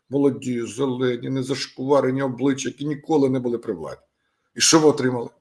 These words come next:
Ви отримали банду, мафію, взагалі людей, які, які, як, як, як казав один правильно політтех-, політтехнолог, каже, замість того, щоб приймати пігулки, вони приймають закон.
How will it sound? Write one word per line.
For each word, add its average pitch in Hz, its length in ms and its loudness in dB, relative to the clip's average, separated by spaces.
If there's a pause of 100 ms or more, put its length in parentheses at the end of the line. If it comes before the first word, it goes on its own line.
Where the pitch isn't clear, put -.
(960)
Ви 113 40 -2
отримали 143 300 10
банду, 143 540 6
мафію, 110 540 4 (320)
взагалі 117 540 2
людей, 123 460 6
які, 131 420 0 (220)
які, 131 280 2
як, 120 180 0
як, 120 200 2
як 120 180 -2
казав 117 280 0
один 104 200 -4
правильно 95 560 -2 (400)
політтех-, 113 440 -4
політтехнолог, 113 800 -2 (260)
каже, 107 180 -8
замість 135 320 -2
того, 143 100 0
щоб - 180 -6
приймати 139 440 0
пігулки, 139 680 -2
вони 131 180 0
приймають 139 420 -2
закон. 110 300 -12